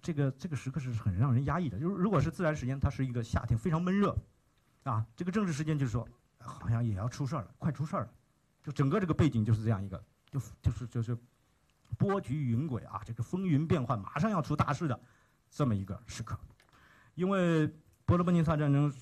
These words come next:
我刚刚说是雅典历史上最大的战争，它最后实际上是把雅典的国运毁掉了。啊，雅典的这个，呃，马上就看，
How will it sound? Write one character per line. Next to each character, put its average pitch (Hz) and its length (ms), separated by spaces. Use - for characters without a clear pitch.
我 117 80
刚 123 100
刚 123 80
说 120 160
是 117 140
雅 113 180
典 113 240
历 127 80
史 95 140
上 107 180
最 131 300
大 113 120
的 95 80
战 90 240
争， 87 300
它 117 440
最 117 200
后 113 140
实 - 180
际 117 60
上 110 100
是 - 80
把 85 140
雅 87 160
典 95 120
的 87 80
国 92 200
运 110 100
毁 90 240
掉 87 120
了。 - 80
啊， 87 200
雅 131 180
典 113 260
的 113 100
这 113 140
个， 98 460
呃， 82 260
马 127 300
上 214 140
就 190 120
看， 156 240